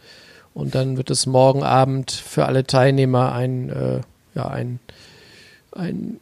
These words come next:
Konferenzlink geben, wo man sich dann eben online zu einer Weinverkostung trifft.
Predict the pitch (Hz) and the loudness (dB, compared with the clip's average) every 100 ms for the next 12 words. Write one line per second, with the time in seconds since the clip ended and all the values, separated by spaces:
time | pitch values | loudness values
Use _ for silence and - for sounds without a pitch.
0 | _ _ _ _ - 170 156 147 180 202 | _ _ _ _ 0 2 4 4 4 4
1 | - 185 190 180 180 180 180 180 165 160 | 0 2 2 4 6 6 4 0 0 2
2 | 160 151 139 156 147 143 143 147 160 151 | 2 -2 -2 -2 -2 -4 -2 0 2 2
3 | 151 - 135 135 127 151 175 175 - 170 | 2 -2 -2 0 2 2 2 -2 0 0
4 | - 165 151 - 170 - - | 0 -2 -2 2 0 0 -14